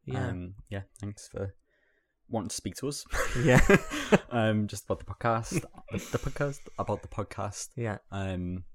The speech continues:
Speaker 2: and yeah, a few other bits in there, so definitely try and give that a read.
Speaker 1: We were also featured in the Great British Podcast newsletter on Sunday. Um,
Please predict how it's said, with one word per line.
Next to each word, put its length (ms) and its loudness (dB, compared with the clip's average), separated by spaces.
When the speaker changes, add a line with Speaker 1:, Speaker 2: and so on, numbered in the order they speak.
Speaker 2:
and 100 -4
yeah, 80 -4
a 20 -10
few 160 -4
other 100 -4
bits 220 -8
in 60 -4
there, 140 -4
so 240 -2
definitely 260 -10
try 140 -12
and 80 -10
give 100 -20
that 140 -8
a 20 -12
read. 220 -12
Speaker 1:
We 100 4
were 80 2
also 260 2
featured 560 -2
in 480 -2
the 100 -2
Great 300 2
British 540 -4
Podcast 440 -6
newsletter 460 -4
on 160 -8
Sunday. 640 -4
Um, 580 2